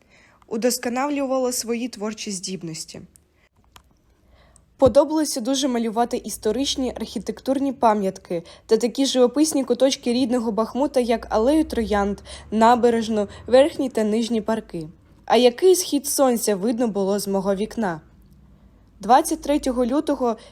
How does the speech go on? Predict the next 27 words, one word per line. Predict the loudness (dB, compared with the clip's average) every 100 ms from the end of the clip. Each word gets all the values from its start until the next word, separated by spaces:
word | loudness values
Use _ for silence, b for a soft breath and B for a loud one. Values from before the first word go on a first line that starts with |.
| B
я | 2 4
разом | 4 0 -2
з | -4
мамою | -2 0 0 -2
та | -2 -2
її | -2 -6
колегами | -4 -2 0 -2 -2 -4
по | -4 -2
роботі | -2 0 -2 0 -4 B B
активно | -4 -2 -2 0 0
долучилися | 0 -4 -4 -4 -4 -2
до | -4 -2
мирної | 0 -2 -2 -4 -2
акції | -4 -4 -6 -4 -4 B B
«Бахмут – | -4 -2 -2 -4 -4 -18
це | -2 0
Україна» | 0 -2 -6 -6 -10 -10 -14 _ b b b
на | -2
підтримку | 0 -2 0 0 2 -2
інших | 0 -4 -2 -4
міст. | -4 -6 -8 -14 -20 _ _ b b b -6
Нічого | -2 2 2 2
не | 0
віщувало | -2 -2 0 2 2
біди. | 0 -4 -6 -8 -8 _ _ _ _ _ b b b b
Але | 2 4
вранці | 2 2 2 2 0 -2